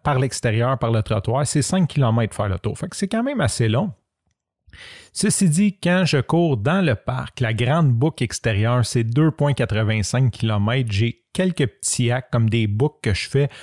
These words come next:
pour réussir à le faire en trois kilomètres. Ça ajuste mes longueurs pour quand je fais mes courses. Et là,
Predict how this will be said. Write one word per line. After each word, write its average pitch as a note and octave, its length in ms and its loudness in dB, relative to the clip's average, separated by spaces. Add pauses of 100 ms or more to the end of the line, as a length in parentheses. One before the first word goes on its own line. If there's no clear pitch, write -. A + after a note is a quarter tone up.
(220)
pour D3 220 2
réussir C3+ 360 0
à B2 40 0
le A2+ 60 0
faire C#3 260 -2
en A#2 120 0
trois C3 260 -2
kilomètres. A2+ 580 -2
Ça A2+ 160 -2
ajuste G#2 440 -2
mes G#2+ 160 2
longueurs G2+ 400 0
pour G#2+ 100 -8
quand A2 140 -2
je - 80 -4
fais G#2+ 100 -2
mes G#2 160 0
courses. - 380 -2 (520)
Et F#3 420 2
là, C4 280 2